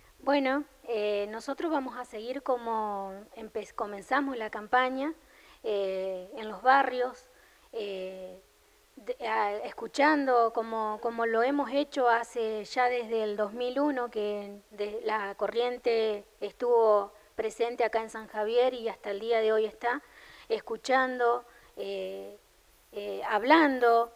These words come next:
eh, diciéndole también nuestras propuestas. Eh, nuestras propuestas vienen de hace ya muchos, muchos años. Eh, bueno,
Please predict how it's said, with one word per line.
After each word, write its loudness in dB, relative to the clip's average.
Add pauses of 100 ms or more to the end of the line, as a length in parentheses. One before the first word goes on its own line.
(260)
eh, -8
diciéndole 0
también -2
nuestras -6
propuestas. 0 (120)
Eh, -10 (160)
nuestras -10
propuestas 0
vienen -2
de -2
hace -6
ya -10
muchos, -14 (220)
muchos -10
años. -2 (480)
Eh, -4 (560)
bueno, 0